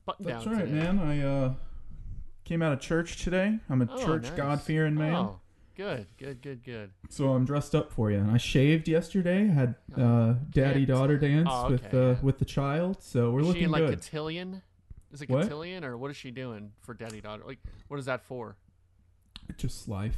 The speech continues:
Speaker 2: It was at
Speaker 1: Like,
Speaker 2: school.
Speaker 1: Oh, a school daddy daughter dance?
Speaker 2: Yeah, we.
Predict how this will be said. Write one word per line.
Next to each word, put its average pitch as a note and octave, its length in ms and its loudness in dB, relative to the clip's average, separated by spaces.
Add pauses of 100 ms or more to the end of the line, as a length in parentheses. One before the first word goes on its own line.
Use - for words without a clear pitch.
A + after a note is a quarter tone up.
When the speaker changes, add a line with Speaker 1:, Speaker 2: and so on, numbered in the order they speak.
(160)
Speaker 2:
It C3 100 0
was A#2+ 160 -2
at A2 100 -6
Speaker 1:
Like, - 100 -10
Speaker 2:
school. G#2+ 260 -4 (460)
Speaker 1:
Oh, D3 200 0
a A#2+ 60 -8
school B2 240 -12
daddy A#2 240 -10
daughter A#2 260 -8
dance? B2+ 380 -12
Speaker 2:
Yeah, A#2+ 300 4 (100)
we. E3 240 4